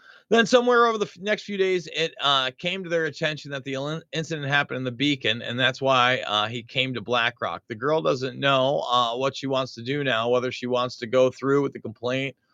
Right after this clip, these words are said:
or what. So we'll just have to wait and see. But that's the story from a semi-reliable source. And again, I'm not saying this. I'm reading what was out there. Uh, the detective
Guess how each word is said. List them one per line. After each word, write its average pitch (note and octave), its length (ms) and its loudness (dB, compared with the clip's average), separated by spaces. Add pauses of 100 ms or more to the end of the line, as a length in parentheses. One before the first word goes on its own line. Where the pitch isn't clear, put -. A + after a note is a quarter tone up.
(160)
or A#2 200 0
what. B2+ 400 6 (340)
So C3 180 2
we'll B2+ 80 2
just C#3 200 -4
have C3 140 2
to A#2+ 80 -4
wait B2+ 200 2
and A2+ 120 -10
see. A2+ 440 0 (180)
But A2 100 -8
that's D3+ 260 2
the D3 100 -6
story C3 480 0
from A#2 240 -4
a G#2+ 180 -2
semi-reliable A2+ 1040 0
source. F2+ 360 -8
And A2+ 100 -8
again, C#3 260 2 (460)
I'm G3+ 240 4
not F#3 260 0
saying D#3+ 280 -4
this. C#3+ 160 -8
I'm C3+ 200 -6
reading E3+ 280 -4
what D3+ 140 -6
was C3 120 -6
out C3 220 0
there. F#2+ 260 -8 (1080)
Uh, B2 180 2
the C3 120 -2
detective D3+ 800 0